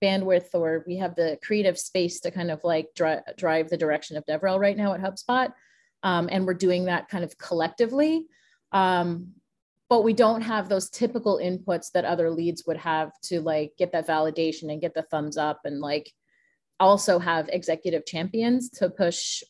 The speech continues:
what we're doing. So we're doing a lot of that work ourselves. And that is exhausting, honestly. Like,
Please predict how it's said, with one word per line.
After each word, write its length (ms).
what 200
we're 140
doing. 460
So 120
we're 140
doing 220
a 60
lot 360
of 80
that 180
work 220
ourselves. 500
And 120
that 100
is 160
exhausting, 720
honestly. 460
Like, 320